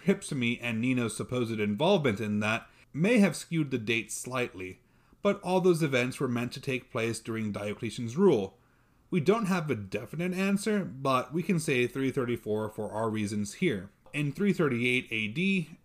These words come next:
Mirian, as per usual, fought against the Northern Caucasian tribes because they were always switching from ally status to invader,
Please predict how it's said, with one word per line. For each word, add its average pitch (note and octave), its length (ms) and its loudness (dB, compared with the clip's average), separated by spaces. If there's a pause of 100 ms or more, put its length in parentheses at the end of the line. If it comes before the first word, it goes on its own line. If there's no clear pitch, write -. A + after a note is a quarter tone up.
Mirian, C3+ 580 2
as B2 220 -6
per - 160 -6
usual, B2 600 0 (300)
fought G#3 200 2
against F3 300 2
the D3+ 60 0
Northern C3 380 0
Caucasian A2+ 520 -2
tribes D#3 540 0 (280)
because E3 280 4
they D#3+ 80 6
were C3+ 140 6
always F3 460 4
switching D#3 320 -2
from A#2 280 -4
ally C#3 300 -2
status A#2+ 440 -2
to C3+ 180 -2
invader, A2 540 0